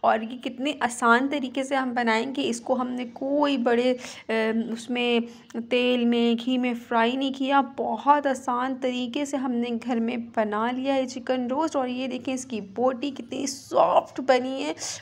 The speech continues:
मुंह में घुल जाने वाली बोटी हमने बनाई है कि बस रायते के साथ अब खाएंगी तो बस क्या बताऊँ मैं आपको, अब ज़रूर बनाइएगा, ये रेसिपी बहुत मज़े की है। मैं स्टार्ट करती हूँ रेसिपी। चिकन को आपने अच्छी तरह नमक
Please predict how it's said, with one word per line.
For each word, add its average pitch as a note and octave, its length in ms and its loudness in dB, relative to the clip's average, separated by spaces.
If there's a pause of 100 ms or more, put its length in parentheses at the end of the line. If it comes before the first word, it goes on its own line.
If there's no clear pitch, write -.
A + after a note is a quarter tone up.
मुंह C4+ 200 0
में - 200 -4
घुल D4+ 300 -2
जाने C4 340 0
वाली B3 260 4
बोटी A#3+ 340 -2
हमने B3 280 0
बनाई A#3 360 2
है C#4+ 200 0 (400)
कि C4 80 -2
बस A#3+ 600 -2 (180)
रायते A#3+ 540 2
के C#4+ 140 -2
साथ C4+ 260 6
अब C4+ 220 0 (100)
खाएंगी C4+ 520 0
तो C#4 140 0
बस C4+ 260 0 (640)
क्या C4 220 6
बताऊँ B3 420 2
मैं C4 100 0
आपको, A#3+ 320 2
अब C4 100 0
ज़रूर A#3+ 460 0
बनाइएगा, C4+ 500 2
ये C4 140 2
रेसिपी B3+ 380 -2
बहुत C4 540 2
मज़े C4 280 -2
की C#4 240 -4
है। D#4 140 2 (380)
मैं A#3+ 200 0
स्टार्ट A#3+ 400 2
करती C4+ 300 0
हूँ C4+ 100 2
रेसिपी। C4+ 500 2
चिकन C#4+ 520 -2
को C#4 100 2
आपने A#3+ 380 2
अच्छी A#3+ 320 -4
तरह B3+ 300 -2
नमक A#3+ 360 0